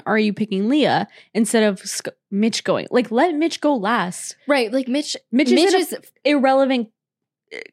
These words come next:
Speaker 1: couple anyway.
Speaker 2: Y-, exactly. Like, him going first was one of those, like, softballs that the producers do.
Speaker 1: But
Speaker 2: I hated
Speaker 1: why?
Speaker 2: that. I don't know either. They just want Mitch around, so they want Mitch to get his pick.
Speaker 1: But why? It would've been, it would've been more interesting if Scott went first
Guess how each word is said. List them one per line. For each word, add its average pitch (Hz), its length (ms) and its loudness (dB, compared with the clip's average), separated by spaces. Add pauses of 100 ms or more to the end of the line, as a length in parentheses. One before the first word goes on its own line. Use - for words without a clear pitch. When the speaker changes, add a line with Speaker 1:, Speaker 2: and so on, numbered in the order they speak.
(120)
Speaker 1:
couple 254 260 2
anyway. 208 440 0
Speaker 2:
Y-, 233 220 -2
exactly. 196 840 0
Like, 220 180 0
him 269 220 -2
going 320 240 0
first 202 420 -2
was 208 180 0
one 214 180 -2
of 208 80 0
those, 196 480 -4 (280)
like, 104 280 -2
softballs 185 840 -2
that 156 160 -4
the - 60 -6
producers 113 600 -10
do. 85 300 -6 (120)
Speaker 1:
But 262 160 2
Speaker 2:
I 240 40 0
hated 208 120 -2
Speaker 1:
why? 277 380 2
Speaker 2:
that. 180 440 -2 (180)
I 226 100 2
don't 208 140 0
know 240 160 -2
either. 214 300 0
They 226 120 2
just 233 220 -4
want 302 160 -2
Mitch 247 180 -2
around, 202 540 -2
so 233 100 -6
they 214 120 0
want 220 180 -2
Mitch 214 300 -4
to 240 100 -2
get 196 220 0
his 214 200 -4
pick. - 540 -8 (240)
Speaker 1:
But 247 160 4
why? 254 340 0
It - 100 -2
would've 262 220 0
been, 285 160 -2
it - 80 -2
would've 269 220 2
been 240 160 0
more 220 280 0
interesting 185 840 -2
if 180 160 -4
Scott - 560 0
went 185 360 -4
first 247 540 0